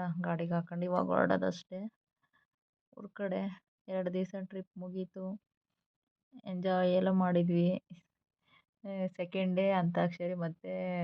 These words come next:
ಫಿಲಮ್ಸ್ ನೇಮು ಅವೆಲ್ಲ ಹೇಳಿದ್ದು. ಫಸ್ಟ್ ಡೇ ಫುಲ್ ಮಕ್ಳದ್ದೆಲ್ಲ ಡ್ಯಾನ್ಸ್ ಇತ್ತು, ಚೆನ್ನಾಗಿ ಫನ್ನಿ ಆಗಿತ್ತು. ಟ್ರಿಪ್ ಎಲ್ಲ ಎಂಜಾಯ್ ಮಾಡಿದ್ವಿ. ಇವಾಗ ಊರಿಗೆ ಬಂದ್ವಿ.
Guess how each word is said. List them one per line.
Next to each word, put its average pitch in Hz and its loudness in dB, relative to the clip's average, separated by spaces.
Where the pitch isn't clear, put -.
ಫಿಲಮ್ಸ್ 175 -2
ನೇಮು 170 4
ಅವೆಲ್ಲ 165 4
ಹೇಳಿದ್ದು. 165 4
ಫಸ್ಟ್ 180 4
ಡೇ 196 8
ಫುಲ್ 175 6
ಮಕ್ಳದ್ದೆಲ್ಲ 165 8
ಡ್ಯಾನ್ಸ್ 160 6
ಇತ್ತು, 175 -8
ಚೆನ್ನಾಗಿ 175 -2
ಫನ್ನಿ 170 -4
ಆಗಿತ್ತು. 165 -6
ಟ್ರಿಪ್ 180 -12
ಎಲ್ಲ 170 -6
ಎಂಜಾಯ್ 165 -2
ಮಾಡಿದ್ವಿ. 165 0
ಇವಾಗ 185 -2
ಊರಿಗೆ 175 0
ಬಂದ್ವಿ. 170 2